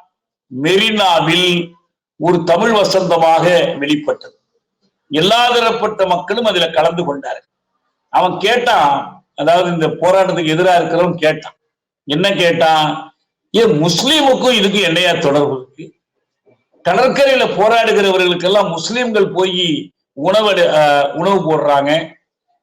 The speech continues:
மீனவர்கள் காவல்துறை எல்லா பக்கமும் சுற்றி வளைத்து கொண்டு போராட்டக்காரர்களை பட்டினி போட்டு நெருக்க முற்பட்ட போது கடல் வழியாக மீனவர்கள் கொண்டு போய் அவங்களுக்கு உணவு கொடுத்தார்,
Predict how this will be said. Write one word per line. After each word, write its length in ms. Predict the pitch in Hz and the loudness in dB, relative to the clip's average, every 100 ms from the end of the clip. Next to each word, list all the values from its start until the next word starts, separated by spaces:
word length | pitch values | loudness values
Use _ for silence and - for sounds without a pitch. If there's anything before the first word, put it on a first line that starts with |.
| _ | _
மீனவர்கள் 760 | 143 185 269 285 269 220 226 208 160 156 - _ _ - | -6 -2 2 2 2 2 0 -2 -4 -8 -16 _ _ -4
காவல்துறை 600 | 160 214 254 254 233 226 202 180 - 139 | 0 2 2 0 0 0 0 -2 -4 -6
எல்லா 320 | 147 180 226 226 | -2 0 2 2
பக்கமும் 460 | 214 214 233 226 - | 2 0 0 -2 -2
சுற்றி 240 | 185 208 | -4 0
வளைத்து 360 | 202 180 170 175 | 0 0 -2 -6
கொண்டு 300 | 156 156 156 160 120 - _ _ - | -4 -4 -4 -6 -8 -14 _ _ -4
போராட்டக்காரர்களை 880 | 170 240 247 - 226 196 190 180 165 160 | 0 2 2 0 -2 0 2 2 0 0
பட்டினி 340 | 156 151 202 | -2 -2 -4
போட்டு 420 | 196 196 196 208 190 151 - - _ _ 143 | 0 0 0 0 0 0 -4 -14 _ _ -4
நெருக்க 440 | 170 226 175 220 | 0 0 2 0
முற்பட்ட 460 | 175 170 175 165 165 | 0 0 0 0 0
போது 240 | 165 196 190 | 2 0 0
கடல் 320 | 165 185 254 | 0 0 2
வழியாக 520 | 247 220 202 202 208 | 2 2 2 2 2
மீனவர்கள் 640 | 202 180 226 214 190 175 - | 0 -2 0 0 0 -4 -6
கொண்டு 240 | 165 165 | -8 -8
போய் 220 | 160 170 139 _ _ _ | -6 -6 -8 _ _ _
அவங்களுக்கு 400 | 147 170 175 143 | -2 0 -2 -2
உணவு 240 | 160 214 214 | -2 2 2
கொடுத்தார், 480 | - - - 139 | 2 0 0 -2